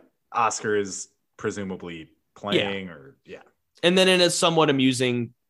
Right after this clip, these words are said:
Speaker 2: funny, if you're in the mood, shot is the, then Oscar l-, falls on the ground, and they're both just laying there looking exactly alike, bleeding to death.
Speaker 1: And they kinda look at each other.
Speaker 2: Yes. And, and, and who knows what to make of the look.
Speaker 1: Uh,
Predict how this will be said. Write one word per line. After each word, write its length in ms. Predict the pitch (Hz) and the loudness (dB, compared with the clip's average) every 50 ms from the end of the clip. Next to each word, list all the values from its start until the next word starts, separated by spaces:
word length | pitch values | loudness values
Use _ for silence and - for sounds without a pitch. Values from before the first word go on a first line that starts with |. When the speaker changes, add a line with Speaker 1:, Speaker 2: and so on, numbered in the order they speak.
| _ _ | _ _
Speaker 2:
funny, 420 | _ - - 120 113 110 113 113 113 | _ -4 -2 0 0 0 0 -2 -2
if 300 | 107 104 98 107 107 113 | -4 -6 -10 -10 -6 -4
you're 120 | 113 113 | -2 -2
in 80 | 110 107 | -2 -2
the 40 | 104 | -4
mood, 360 | 104 101 101 104 107 104 107 | -4 -4 -2 -2 -4 -4 -6
shot 500 | - - - 135 107 101 101 101 - - | -6 -2 0 2 2 2 2 0 -2 -4
is 160 | 127 123 110 | -6 -6 -8
the, 240 | 117 - - 120 117 _ _ _ | -10 -12 -14 -14 -16 _ _ _
then 440 | - - 135 139 139 135 127 120 - | -8 -2 0 0 2 2 0 -2 -2
Oscar 340 | - 123 127 143 - 135 123 | 0 0 0 0 0 -2 -2
l-, 220 | 120 110 113 117 - _ | -2 -4 -8 -10 -8 _
falls 260 | - 151 147 156 151 147 | 2 4 4 6 6 4
on 120 | 143 135 | 2 0
the 60 | 131 113 | 0 0
ground, 340 | 123 123 123 120 117 107 | 0 2 2 2 0 0
and 80 | 107 120 | -2 -4
they're 80 | 127 120 | -2 0
both 220 | 127 147 147 147 | 2 2 2 2
just 160 | 156 165 131 113 | 0 -4 -4 -2
laying 340 | 113 117 123 131 135 135 | 0 2 2 2 2 0
there 160 | 117 110 110 110 | 0 -2 -2 -2
looking 260 | 113 123 120 131 127 | -2 -4 -6 -6 -6
exactly 680 | 113 110 110 - - - 131 127 120 113 - - 123 117 | -6 -6 -6 -6 -4 -2 0 0 0 0 -2 -2 -2 0
alike, 460 | 113 110 104 101 92 92 - - - - _ _ _ _ _ _ _ _ - | 0 0 0 -2 -2 -4 -4 -8 -16 -20 _ _ _ _ _ _ _ _ -14
bleeding 640 | - - 117 113 113 107 101 98 98 98 87 - | -10 -4 -2 0 0 0 0 -2 -4 -8 -10 -12
to 100 | - - | -12 -10
death. 220 | 92 101 87 - | -6 -4 -2 -2
Speaker 1:
And 100 | 175 185 | 0 0
they 80 | 185 180 | 0 0
kinda 380 | 180 - 170 185 220 240 240 214 | 0 0 0 2 4 4 4 4
look 840 | 165 139 135 143 143 135 131 131 139 143 139 - - - - - 107 | 2 0 -4 -8 -10 -6 0 2 2 2 0 -4 -14 -18 -16 -12 -8
at 140 | 107 104 98 | -6 -6 -6
each 200 | 98 92 - - | -8 -8 -8 -8
other. 480 | 95 80 73 71 69 71 71 80 - - _ _ _ _ _ | -8 -8 -10 -14 -18 -18 -18 -18 -20 -20 _ _ _ _ _
Speaker 2:
Yes. 500 | 127 131 120 92 80 - - - - - _ _ _ _ _ _ _ _ _ _ _ _ _ _ _ _ _ _ _ | -4 -2 -2 -2 -2 -6 -8 -10 -10 -14 _ _ _ _ _ _ _ _ _ _ _ _ _ _ _ _ _ _ _
And, 180 | - 160 156 147 | 0 0 2 2
and, 120 | 160 160 151 | 2 0 0
and 140 | 127 151 151 131 | 0 -2 -2 -2
who 200 | - 208 208 190 | 0 0 2 4
knows 260 | 180 160 151 143 127 | 4 4 4 2 0
what 140 | 127 127 120 | -2 -4 -4
to 80 | 113 | -4
make 180 | 104 101 98 - | -4 -4 -6 -6
of 80 | 90 - | -10 -14
the 80 | 87 | -14
look. 320 | 78 71 65 - - - - _ _ _ _ _ _ _ _ _ - | -12 -10 -10 -12 -12 -16 -20 _ _ _ _ _ _ _ _ _ -8
Speaker 1:
Uh, 200 | - 127 123 120 | -4 -4 -2 0